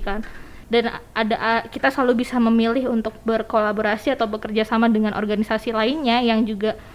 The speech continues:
mem-, menaruh kepentingan pada isu ini. Jadi, eh, nggak ditanggung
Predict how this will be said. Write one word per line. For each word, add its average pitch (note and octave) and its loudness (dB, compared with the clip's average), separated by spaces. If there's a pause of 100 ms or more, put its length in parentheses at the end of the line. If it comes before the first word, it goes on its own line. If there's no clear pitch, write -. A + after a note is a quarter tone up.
(220)
mem-, A#3 2
menaruh A#3+ 2
kepentingan A3+ 0
pada G#3 0
isu A3+ -4
ini. A3 -2 (580)
Jadi, B3+ 2
eh, A3 2 (640)
nggak A3+ 4
ditanggung A#3 2